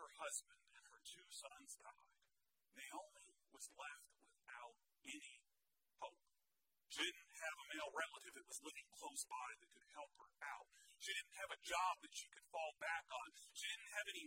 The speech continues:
money that was coming her way from her inheritance. She couldn't even afford to put food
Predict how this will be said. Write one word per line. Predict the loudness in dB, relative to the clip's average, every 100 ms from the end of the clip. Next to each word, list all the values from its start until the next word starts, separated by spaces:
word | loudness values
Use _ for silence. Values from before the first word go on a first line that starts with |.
| 4
money | 6 6 2
that | 0
was | 2 2
coming | 2 0 0
her | 0 4
way | 6 6 4
from | 0 2
her | 2
inheritance. | 2 -2 0 2 2 -2 -6 -6 -8 -2
She | 0
couldn't | 2 0 -2 -4
even | -6 -6
afford | -6 -8 -6 -6 -8
to | -12
put | -12 -8 -8 -6
food | -8 -10